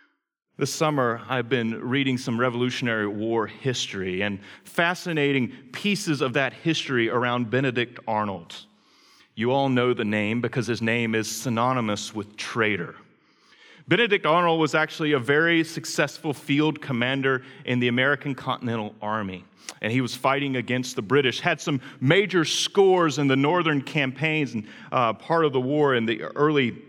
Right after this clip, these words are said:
years of the war. But there was a key moment in seventeen seventy-six, seventeen seventy-seven, where Arnold was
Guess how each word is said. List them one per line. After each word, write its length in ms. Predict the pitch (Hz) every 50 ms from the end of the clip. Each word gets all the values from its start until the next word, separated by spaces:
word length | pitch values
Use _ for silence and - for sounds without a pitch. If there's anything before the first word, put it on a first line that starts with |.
| - - - - _ - - _
years 500 | - 120 120 139 151 170 175 165 147 127 -
of 200 | - 120 110 95
the 80 | 107
war. 440 | 101 95 98 98 98 95 92 87 - - - - - - - - _ _ _ _ _ _ _ _ _ _ _ _
But 100 | - 160
there 100 | 190 220
was 100 | 214 190
a 60 | 180 -
key 320 | - - - 247 254 247
moment 420 | 220 202 196 185 180 170 151 143
in 60 | 131 131
seventeen 420 | - - 202 185 185 156 170 175
seventy-six, 600 | 156 - 185 165 160 151 - - 147 131 - -
seventeen 360 | - 156 151 156 139 135 151 127
seventy-seven, 880 | - - 151 135 127 131 127 120 123 - - 143 131 123 120 117 110
where 140 | 107 107 107 -
Arnold 400 | 131 131 139 143 143 135 131 117
was 240 | 113 107 104 104 -